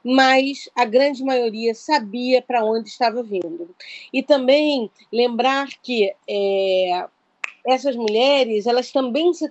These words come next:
tornam cafetinas. Ser uma cafetina ou ser um cafeten é ser o dono do lugar, é, aonde o trabalho da prostituição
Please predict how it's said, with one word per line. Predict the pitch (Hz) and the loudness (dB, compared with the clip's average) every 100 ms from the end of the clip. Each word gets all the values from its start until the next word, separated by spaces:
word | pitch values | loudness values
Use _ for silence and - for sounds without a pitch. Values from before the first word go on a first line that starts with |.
| - | 2
tornam | 277 302 277 | 2 4 0
cafetinas. | 254 233 240 - - 196 175 170 _ _ - _ | -4 -4 -4 -4 -2 0 0 -2 _ _ -20 _
Ser | - 311 311 | 0 2 4
uma | 277 | 2
cafetina | 254 226 208 - 262 233 | 0 -2 -2 0 0 2
ou | 196 | 0
ser | 214 196 | 0 -2
um | |
cafeten | 180 254 254 226 - | 0 0 2 0 -2
é | - | -4
ser | - 254 233 | 0 2 2
o | |
dono | 190 175 262 285 320 320 349 339 _ _ - | -4 0 4 6 6 6 4 2 _ _ -2
do | 220 | 2
lugar, | 269 247 202 247 285 302 - _ - - | 4 4 6 6 4 0 -10 _ -20 -14
é, | - 247 240 | -2 -2 0
aonde | 247 247 262 277 | 2 2 2 0
o | 277 | -2
trabalho | 262 226 233 269 | -2 0 2 2
da | 247 | 0
prostituição | 233 240 233 233 220 269 254 | -4 -6 -8 -12 -4 -2 -2